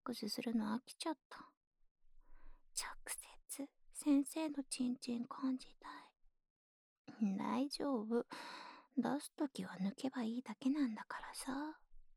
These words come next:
私のこと、後ろからついてよ。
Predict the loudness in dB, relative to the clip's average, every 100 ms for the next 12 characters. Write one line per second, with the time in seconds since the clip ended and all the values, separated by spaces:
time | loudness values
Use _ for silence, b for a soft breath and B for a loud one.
0 | -16 -16 -16 -16 -18 -18 -20 -20 _ _
1 | _ _ _ -14 -4 -2 -2 -2 -2 -4
2 | -8 -2 0 0 -6 _ _ _ -4 -2
3 | 2 2 4 2 2 0 -2 -2 0 0
4 | 0 -4